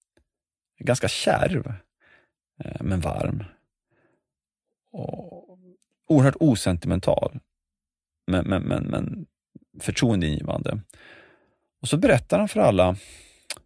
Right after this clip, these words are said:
på väldigt ödmjukt sätt hur han var i Mosul och, eh, hur han fick uppmaning av armén när Isis drog närmare att, eh,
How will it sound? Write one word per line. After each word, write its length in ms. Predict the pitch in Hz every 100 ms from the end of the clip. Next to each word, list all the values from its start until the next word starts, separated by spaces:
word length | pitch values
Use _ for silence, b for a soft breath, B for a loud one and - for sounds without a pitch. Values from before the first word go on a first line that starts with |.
| _ _ _ _
på 100 | -
väldigt 240 | 165 113
ödmjukt 260 | 151 117 139
sätt 340 | 98 90 _ -
hur 340 | 110 95 92 _ _ _ _ _ _ _ _ -
han 160 | 101
var 160 | 104 120
i 40 |
Mosul 640 | 110 90 87 - 92 95 95 - _ _ _ _ _ _ -
och, 300 | 87 80 -
eh, 240 | 87 95 92 B B _ _ _ - _ _ _ _ -
hur 200 | 95 90
han 420 | 95 95 95 90 _
fick 180 | - 92 -
uppmaning 580 | 127 - 107 113 110
av 100 | 95
armén 380 | 90 85 101 82
när 180 | 85 -
Isis 400 | 107 98 - 92
drog 160 | - 90
närmare 560 | 92 80 95 104 82
att, 460 | - - 90 - - _ _
eh, 400 | 78 76 - -